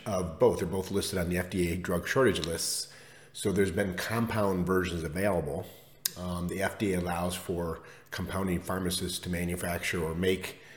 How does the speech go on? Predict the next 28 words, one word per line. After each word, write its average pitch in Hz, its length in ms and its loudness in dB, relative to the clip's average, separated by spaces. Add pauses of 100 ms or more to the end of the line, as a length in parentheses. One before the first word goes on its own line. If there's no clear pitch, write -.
(460)
um, 85 400 -6
compound, 90 680 -2 (300)
uh, 92 140 -10
drugs 92 380 -2
that 85 100 -2
are 82 80 -2
not 90 180 2
available. 101 460 0 (1300)
So 104 240 4
the 98 220 6
drugs 101 400 6
are 95 80 8
considered 98 400 4
to 82 80 2
be 90 280 2
identical, 98 640 0 (600)
or 92 80 2
as 90 80 0
close 101 260 0
to 92 60 -6
identical 90 300 2
as - 40 -8
possible, 98 520 -2
and 82 100 -4
we 90 100 4
did 87 320 -2
a, 85 340 -2 (120)
um, 80 420 -6